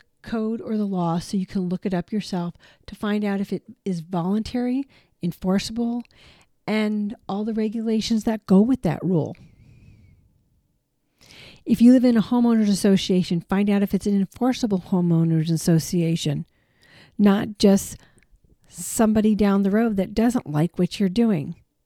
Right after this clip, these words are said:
We found out in one of the homeowner associations we lived in years and years ago that anything that had been broken and nobody had reported for over a year was no longer a rule.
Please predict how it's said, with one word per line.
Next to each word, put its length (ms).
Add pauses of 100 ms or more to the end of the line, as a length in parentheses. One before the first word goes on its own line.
(840)
We 100
found 300
out 140
in 80
one 120
of 60
the 80
homeowner 380
associations 680
we 240
lived 260
in 220
years 340
and 140
years 260
ago 400 (380)
that 240 (380)
anything 880 (1000)
that 380
had 200
been 220
broken 680 (160)
and 260
nobody 300
had 80
reported 480
for 220
over 260
a 40
year 360 (180)
was 420
no 240
longer 380
a 40
rule. 420